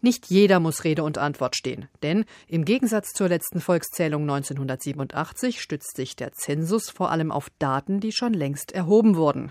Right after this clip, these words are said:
nämlich die Daten aus Melderegistern oder Daten der Bundesagentur für Arbeit. Aber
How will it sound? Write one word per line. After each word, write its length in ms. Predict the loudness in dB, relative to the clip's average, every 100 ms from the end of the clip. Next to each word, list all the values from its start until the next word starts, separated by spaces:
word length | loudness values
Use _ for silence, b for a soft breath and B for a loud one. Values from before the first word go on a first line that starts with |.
| _
nämlich 420 | -4 -2 -2 -6 -4
die 120 | 0
Daten 300 | 2 2 -2
aus 240 | -4 -4
Melderegistern 920 | 0 2 2 2 2 0 0 0 0 -2
oder 380 | -2 0 0
Daten 320 | 0 -2 -2 -2
der 120 | 0
Bundesagentur 600 | 0 -2 -2 -4 -4 -2 -2
für 280 | -2 -4 -2
Arbeit. 500 | 0 2 0 -2 -14 b b b -6
Aber 380 | -4 -2 -4